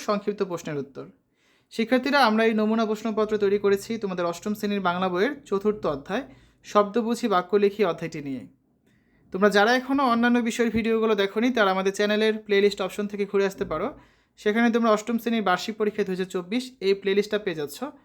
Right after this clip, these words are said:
এখান থেকে বার্ষিক পরীক্ষার সাজেশন এবং এনসিটিভি থেকে প্রণীত প্রত্যেকটা নমুনা প্রশ্নপত্রের সমাধান তোমরা দেখে নিতে পারবে। রচনামূলক অংশে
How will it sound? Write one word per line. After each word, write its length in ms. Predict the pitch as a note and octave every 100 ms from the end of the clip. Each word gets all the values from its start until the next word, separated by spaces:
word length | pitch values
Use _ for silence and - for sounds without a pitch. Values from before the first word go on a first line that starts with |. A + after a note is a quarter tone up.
| _ _ _ G3
এখান 220 | G#3 A#3+
থেকে 160 | B3 B3+
বার্ষিক 240 | G#3 G3+ G#3+
পরীক্ষার 280 | G#3+ G#3+ G#3
সাজেশন 360 | F#3 F#3 - C#4+ G3+
এবং 120 | F#3 F3+
এনসিটিভি 340 | F3+ G3+ G3
থেকে 180 | G3 G3
প্রণীত 320 | G3 F3 E3+ D#4+ - -
প্রত্যেকটা 340 | F#3+ G3 G3 F3+
নমুনা 240 | F3 F#3 F#3
প্রশ্নপত্রের 480 | F#3 G3 F3+ F#3 -
সমাধান 280 | E3+ E3+ E3
তোমরা 160 | D#3+ D#3+
দেখে 200 | D3+ D#3+ D3+
নিতে 140 | D3
পারবে। 260 | B2+ B2 A2+ - _ _ _ _ _ _ _ _ _ F3
রচনামূলক 480 | F#3 B3 C4 C#4 C4+
অংশে 180 | C4